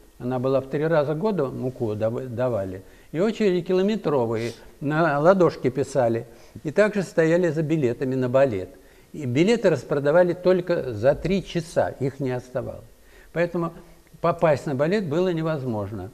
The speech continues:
Но мама доставала эти билеты через завком, там, через что-то, и я впервые стал посещать балет и спектакль.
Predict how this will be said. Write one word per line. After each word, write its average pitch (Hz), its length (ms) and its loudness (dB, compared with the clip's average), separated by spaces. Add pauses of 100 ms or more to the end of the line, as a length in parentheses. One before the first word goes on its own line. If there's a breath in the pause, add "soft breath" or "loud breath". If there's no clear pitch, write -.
Но 143 200 0
мама 202 520 2 (400 loud breath)
доставала 160 640 4
эти 123 260 -2
билеты 180 520 -2
через 120 360 -2
завком, 113 580 -2
там, 120 220 -2
через 110 320 -4
что-то, 208 440 -4 (340 loud breath)
и 123 100 -4
я 202 340 0 (140)
впервые 151 400 -2
стал 151 260 -6
посещать 139 460 -8
балет 131 280 -4
и - 40 -16
спектакль. - 500 -12